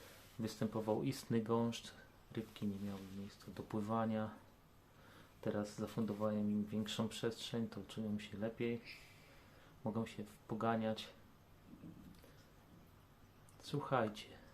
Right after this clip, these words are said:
dawno się nie pokazywałem, nic ciekawego wam nie wrzucałem na YouTube'a.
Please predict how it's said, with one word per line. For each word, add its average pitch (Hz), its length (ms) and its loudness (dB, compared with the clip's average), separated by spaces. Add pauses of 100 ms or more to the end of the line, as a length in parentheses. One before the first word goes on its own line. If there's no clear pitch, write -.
(260)
dawno 113 300 4
się - 160 -2
nie 107 80 2
pokazywałem, 107 920 4
nic - 400 0
ciekawego 107 460 0
wam 98 220 0
nie 98 60 2
wrzucałem 101 580 -2 (1800)
na 110 80 -2
YouTube'a. 113 580 2